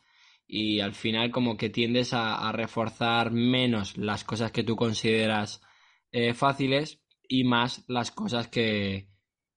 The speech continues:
que consideras difíciles, pero en realidad los animales, aunque es una cosa que se puede tener en cuenta y reforzar más determinados comportamientos que otros,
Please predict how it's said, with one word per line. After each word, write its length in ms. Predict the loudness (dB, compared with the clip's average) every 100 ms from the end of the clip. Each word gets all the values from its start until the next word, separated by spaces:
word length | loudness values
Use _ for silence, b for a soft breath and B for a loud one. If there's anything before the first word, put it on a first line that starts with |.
| _
que 160 | -2 0
consideras 1160 | 2 2 2 2 4 2 2 2 0 -6 -14 _
difíciles, 640 | -2 2 2 2 2 2
pero 540 | 2 2 2 2 2 2
en 140 | 0
realidad 460 | -2 -2 -2 0 0
los 180 | -2 -2
animales, 720 | -2 0 0 -2 -6 -10 _ _ _ _ _ _ _ _
aunque 220 | 0 0
es 80 | 2
una 160 | 2 4
cosa 200 | 2 0
que 80 |
se 140 | -2 -2
puede 220 | 0 0
tener 200 | 0 -2
en 140 | -2
cuenta 600 | 0 0 2 0 0 -4 b b b -10
y 120 | -6
reforzar 1120 | -6 -2 -4 0 2 4 4 4 4 4 2
más 320 | 2 2 0
determinados 580 | -2 -4 -4 -2 -2 -4
comportamientos 600 | -2 0 0 0 0 -2
que 140 | 2 2
otros, 420 | 4 2 0